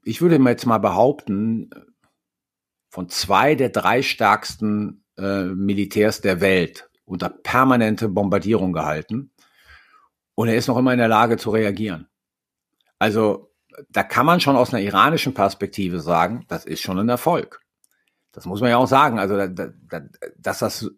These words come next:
so stabil ist, das Regime, und dass die so in der Lage sind, noch zu reagieren, ich glaub, das hätten die wenigsten erwartet.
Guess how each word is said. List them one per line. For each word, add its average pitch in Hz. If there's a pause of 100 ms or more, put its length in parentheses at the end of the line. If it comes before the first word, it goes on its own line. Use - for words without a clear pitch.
(240)
so 151
stabil 127
ist, 113
das -
Regime, 101
und 101
dass 101
die 107
so 131
in 123
der 113
Lage 120
sind, 113
noch 110
zu 107
reagieren, 104 (440)
ich -
glaub, 113
das -
hätten 143
die 120
wenigsten 131
erwartet. 117